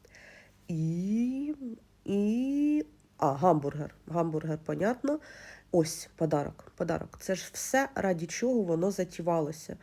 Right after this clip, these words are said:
Щоб подивитися, що зараз кладуть у Happy Meal діткам на подарочок. Так,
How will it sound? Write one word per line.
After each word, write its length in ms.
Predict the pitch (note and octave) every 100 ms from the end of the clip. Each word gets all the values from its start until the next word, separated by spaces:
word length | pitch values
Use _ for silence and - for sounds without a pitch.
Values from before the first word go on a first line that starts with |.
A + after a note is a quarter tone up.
| - -
Щоб 220 | - F#3 E3+ D#3 -
подивитися, 680 | F#3+ F3+ F3+ B3+ - -
що 300 | F#3+ - A3+
зараз 400 | G3+ F3+ D#3+ E3
кладуть 580 | - F3 F3 F3 C#4 -
у 60 | D#4+
Happy 480 | - F#3+ F#3+ - -
Meal 420 | D#3 F3+ A#3 G#3
діткам 600 | E3+ D#3+ F#3+ - G3+ G#3
на 160 | F3 G3
подарочок. 1040 | - A3 D#3+ G3+ G3+ G3 G#3 - E3 E3+
Так, 160 | - -